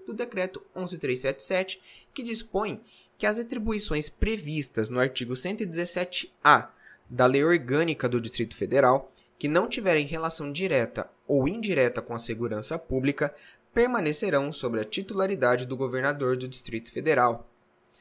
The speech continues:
Pessoal, olha como que de um decreto com apenas cinco artigos podemos tirar um estudo quase que completo sobre o tema.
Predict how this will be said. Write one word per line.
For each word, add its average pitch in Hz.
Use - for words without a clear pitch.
Pessoal, -
olha 180
como 202
que 190
de 139
um 147
decreto 127
com 120
apenas 110
cinco 233
artigos 131
podemos 156
tirar 147
um 156
estudo 160
quase 170
que 170
completo 180
sobre 185
o -
tema. 151